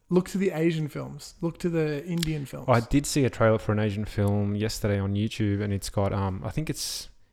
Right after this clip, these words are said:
Speaker 2: the new Ip Man.
Speaker 1: Oh, yeah. I saw, it's in theaters right now.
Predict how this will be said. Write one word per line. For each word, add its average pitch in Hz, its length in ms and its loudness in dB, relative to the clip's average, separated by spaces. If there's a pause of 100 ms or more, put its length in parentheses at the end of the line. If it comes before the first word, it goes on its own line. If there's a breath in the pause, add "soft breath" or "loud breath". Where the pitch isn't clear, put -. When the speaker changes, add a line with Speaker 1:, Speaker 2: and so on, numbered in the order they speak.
(120)
Speaker 2:
the 120 80 2
new 110 220 4
Ip 123 180 -2
Man. 185 300 -2 (460)
Speaker 1:
Oh, 170 120 8
yeah. 175 260 4 (180)
I 156 60 -2
saw, - 180 -2
it's 185 200 2
in 214 100 4
theaters 202 320 4
right 180 120 0
now. 226 220 -2